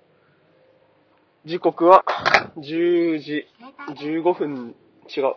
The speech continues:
十七分ですね。えーっと、今日は三月十五日って言ってましたね。いやー、もうなんでこんな時間に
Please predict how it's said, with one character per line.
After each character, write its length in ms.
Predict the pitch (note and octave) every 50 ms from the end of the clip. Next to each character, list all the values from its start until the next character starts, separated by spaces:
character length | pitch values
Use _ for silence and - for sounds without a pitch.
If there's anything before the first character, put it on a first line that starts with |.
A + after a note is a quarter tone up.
| - C3+
十 180 | - D3 D3
七 240 | D#3+ E3 E3+ F3+ F#3+
分 140 | F#3 F#3+ B2
で 80 | A2+ G#2+
す 100 | - B2+
ね。 200 | B2+ C3+ C3+ - - _ _ _ - - - - - - - - _ _ _ - _ _ _ _ _ _ - - - -
え 220 | D3 D3+ D3 D3
ー 0 |
っ 20 |
と、 100 | C#3+ D3
今 80 | D3 -
日 100 | - F3 E3+ E3 D3+ C#3 C3 C3
は 120 | C#3 D#3 D#3
三 360 | - - D#3 D#3 D#3 C#3+ C#3
月 280 | B2+ A#2+ - - B2 A#2
十 500 | A#2 B2 B2+ C3+ C#3 C#3+ D3 D3 D3 C#3
五 240 | B2+ C#3 C#3+ D3+
日 140 | D3 C#3 B2
っ 440 | G#2+ - - - - - A2+ A2 -
て 440 | - - - - - - - - - - -
言 120 | A#2+ A2+
っ 20 | -
て 100 | - A#2+
ま 100 | B2 B2
し 60 | -
た 80 | A#2+
ね。 140 | A2+ A#2+ B2 A#2+ A2 - - - - - - _ _ _ _ _ _ _ _ _ _ _ _ _ _ _ _ _ _ _ _ _ _ _ - - _ _ _ _ _ _ _ _ _
い 60 | -
や 260 | F#3 F#3 F#3 F3+ F3 F3
ー、 40 | F3
も 60 | E3+
う 20 |
な 120 | E3 F3 F3+
ん 80 | F#3
で 120 | F3+ F3+ E3+
こ 100 | F#3 F3
ん 60 | F3+
な 100 | F3+ F3
時 140 | E3 E3+ -
間 180 | F3+ E3+ E3+
に 180 | E3+ E3+ E3+ F3